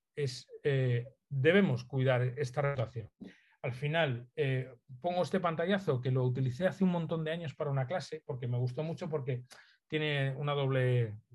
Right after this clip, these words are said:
ya veréis que, bueno, ya punto com que habla por aquí <laughs> ya ni existe, pero, eh, si os fijáis a nivel reputacional, cuando ponemos A D S L,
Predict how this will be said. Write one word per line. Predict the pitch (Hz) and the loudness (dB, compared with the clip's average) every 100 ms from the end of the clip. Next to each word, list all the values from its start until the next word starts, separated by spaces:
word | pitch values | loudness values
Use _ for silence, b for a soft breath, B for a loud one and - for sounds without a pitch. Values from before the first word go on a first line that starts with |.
| - | -16
ya | 113 | -8
veréis | 110 123 120 | -4 -2 -2
que, | 117 | -4
bueno, | 120 123 - - - - - - | -2 -2 -4 -18 -20 -20 -18 -4
ya | 120 | -2
punto | 135 131 123 | 2 2 2
com | 135 139 | 0 0
que | 127 | 2
habla | 123 | 0
por | 120 120 | 2 0
aquí | 131 | 0
<laughs> | 127 | -2
ya | 156 | 0
ni | 139 120 | 0 -2
existe, | 113 196 123 117 | -2 -6 -4 -4
pero, | 131 120 B B B B B _ | -2 -2 B B B B B _
eh, | - 143 135 127 127 123 - _ _ _ _ _ | 2 4 6 6 4 2 -4 _ _ _ _ _
si | _ - | _ -6
os | 135 | -4
fijáis | 143 135 185 143 | -2 2 2 2
a | 139 | 0
nivel | 127 139 | 2 2
reputacional, | 165 143 180 180 180 165 175 180 196 233 _ _ _ _ _ | 2 0 0 0 0 -2 0 0 -2 -8 _ _ _ _ _
cuando | - 131 123 | -4 0 0
ponemos | 120 120 151 170 - | 0 0 0 0 2
A | |
D | 180 | 2
S | 147 170 180 | 2 4 6
L, | 185 185 | 6 2